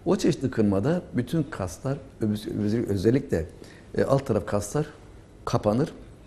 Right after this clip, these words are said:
E, işte gazını kaçırmamak için. Bu bir reflekstir. Öksürürken biz farkında olmadan çok yüksek basınç meydana gelir.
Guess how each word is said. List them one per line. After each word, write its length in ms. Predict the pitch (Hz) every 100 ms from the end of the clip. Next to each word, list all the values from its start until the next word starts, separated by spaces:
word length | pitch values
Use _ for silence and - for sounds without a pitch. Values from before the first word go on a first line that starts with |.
| - - - - - - - -
E, 540 | 98 92 90 87 - -
işte 200 | - 104
gazını 340 | 101 98 104
kaçırmamak 520 | - 92 101 92 82 -
için. 200 | 139 127
Bu 60 | 127
bir 60 |
reflekstir. 680 | 123 120 120 110 - 120 - - - - - - -
Öksürürken 680 | 135 131 - 196 - 113 95
biz 160 | 127 -
farkında 420 | 107 107 107 110
olmadan 340 | 123 90 80 - -
çok 220 | 123 104
yüksek 340 | 98 - 123
basınç 340 | 104 - 131 -
meydana 260 | 98 90 82
gelir. 240 | 80